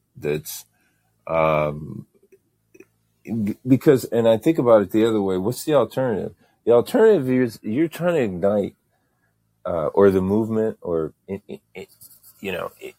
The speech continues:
any kind of, uh, social unrest or uproar is trying to ignite a bunch of comfortable and afraid people. Everybody falls in that category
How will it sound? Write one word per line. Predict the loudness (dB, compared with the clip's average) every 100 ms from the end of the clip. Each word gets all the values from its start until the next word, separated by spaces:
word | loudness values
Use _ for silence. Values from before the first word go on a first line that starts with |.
| -6
any | -2 -2
kind | 2 2 2
of, | 0 -8 -14
uh, | -10 -8
social | -6 0 0 2 0
unrest | 2 2 2 0
or | 0
uproar | 0 0 0 0 _ _ -10
is | -10 -8
trying | -4 -2
to | 0
ignite | 0 2 4 4 0
a | -4
bunch | -6 -8 -2
of | -4 -4
comfortable | -4 -4 -4 -8 -2 2 2 0
and | -6 -6
afraid | -6 -12 -4 0 0 0 -4
people. | -16 -16 -14 -18 -20 _ 2
Everybody | 4 4 0 2 2 2
falls | -2 -2 -2 -2
in | -8 -10
that | -10 -8
category | -8 -8 -10 -14 -16